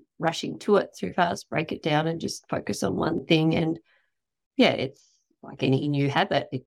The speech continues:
takes a while for it to really consolidate and for it to run smoothly.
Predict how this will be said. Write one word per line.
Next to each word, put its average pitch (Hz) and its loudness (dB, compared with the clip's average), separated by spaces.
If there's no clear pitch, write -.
takes - -10
a - -4
while 139 -2
for - -6
it - -12
to 165 -8
really - -4
consolidate 156 0
and 139 -10
for - -2
it - -2
to 147 2
run 151 2
smoothly. 208 0